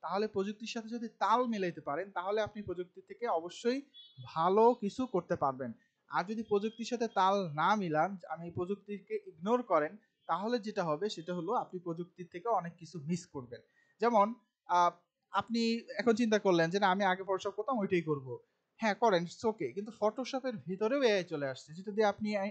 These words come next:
অনেক easily একটা background remove করতে পারবেন বা পারেন। মনে করেন, Photoshop-এর জিরো সেভেন যে পার্টটা ছিল, সেই সেভেন পার্টে একটা মানুষ select করা, মানুষের background remove করা অনেক hard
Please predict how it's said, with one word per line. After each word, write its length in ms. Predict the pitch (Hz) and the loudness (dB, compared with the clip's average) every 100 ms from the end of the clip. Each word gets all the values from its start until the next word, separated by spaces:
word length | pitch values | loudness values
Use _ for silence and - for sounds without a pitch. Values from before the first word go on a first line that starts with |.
| - | -6
অনেক 200 | 226 226 240 | -4 -4 -4
easily 320 | 233 233 226 | -4 0 0
একটা 220 | 208 214 | 0 0
background 440 | 175 170 165 165 | 0 0 0 -4
remove 160 | 160 160 156 | -4 -8 -8
করতে 180 | 160 | -12
পারবেন 380 | 151 151 143 139 - _ _ _ - | -4 -2 -2 -6 -10 _ _ _ -10
বা 80 | |
পারেন। 400 | 160 170 147 117 117 _ _ _ | 2 4 4 0 -10 _ _ _
মনে 180 | 190 226 | -6 -4
করেন, 200 | 233 233 220 | -2 -4 -2
Photoshop-এর 480 | 220 220 240 226 | -4 -4 -6 -6
জিরো 260 | 180 220 233 | -4 -2 -2
সেভেন 300 | 226 233 233 | -2 -2 -2
যে 100 | 226 | -2
পার্টটা 300 | 214 185 - 180 | -2 -2 -4 -10
ছিল, 200 | 185 175 | -8 -8
সেই 220 | 202 208 | -6 -8
সেভেন 380 | 208 196 208 208 | -4 -2 -2 -2
পার্টে 420 | 180 170 170 147 - _ _ | -2 -2 -2 -4 -6 _ _
একটা 260 | 160 165 202 | -12 -6 0
মানুষ 640 | 175 196 208 147 - - | 2 2 2 -2 -8 -6
select 340 | 190 208 214 | 0 0 0
করা, 200 | - 170 | 0 0
মানুষের 480 | 135 156 180 196 190 | 2 -2 -4 -4 -6
background 480 | 175 160 165 185 190 | -4 -6 -6 -8 -8
remove 280 | 175 190 190 | -8 -8 -8
করা 120 | - 180 | -4 0
অনেক 380 | 175 220 240 - | 0 0 -4 -2
hard 200 | 160 | -2